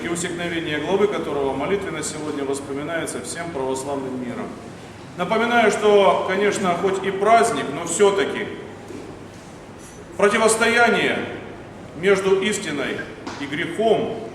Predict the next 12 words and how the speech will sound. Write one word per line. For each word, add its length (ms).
в 40
котором 540
истина 460
победила, 600
но 100
все-таки 400
это 160
противостояние 960
произошло 720
из-за 260
наших 340
грехов. 400